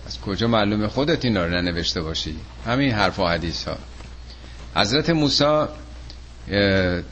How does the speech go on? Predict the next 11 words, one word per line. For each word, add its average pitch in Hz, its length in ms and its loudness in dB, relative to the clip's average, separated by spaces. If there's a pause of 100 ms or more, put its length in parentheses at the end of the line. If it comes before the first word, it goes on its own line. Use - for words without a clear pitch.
(320)
یه 123 220 4
تعدادی 131 600 4
از 104 120 2
اینها 110 360 2
رو، 123 260 4
یعنی 117 160 4
اینا 135 200 4
می‌گن 131 360 4
که 135 360 2
ما 113 300 2
تا 107 440 2